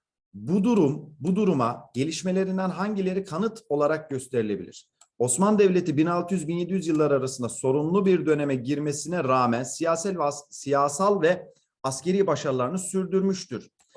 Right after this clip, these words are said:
Hangisi kanıt olarak gösterilebilir?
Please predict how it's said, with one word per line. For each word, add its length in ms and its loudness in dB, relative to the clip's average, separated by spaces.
Hangisi 420 0
kanıt 300 0
olarak 360 2
gösterilebilir? 800 -2